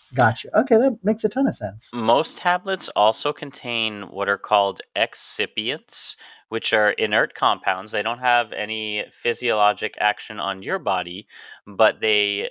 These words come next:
Speaker 2: serve as drug delivery systems. For example, they can control the rate at which the drug is released from the capsule or pill into the bloodstream, and
Speaker 1: Mm-hmm.
Speaker 2: also detect using things like acidity and, uh,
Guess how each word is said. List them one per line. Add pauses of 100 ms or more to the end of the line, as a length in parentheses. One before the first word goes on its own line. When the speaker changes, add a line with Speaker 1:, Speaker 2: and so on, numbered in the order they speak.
Speaker 2:
serve
as
drug
delivery
systems.
For
example,
they
can
control
the
rate (460)
at
which
the
drug
is
released
from
the
capsule
or
pill
into
the
bloodstream, (480)
and
Speaker 1:
Mm-hmm.
Speaker 2:
also
detect (180)
using
things
like
acidity
and, (460)
uh,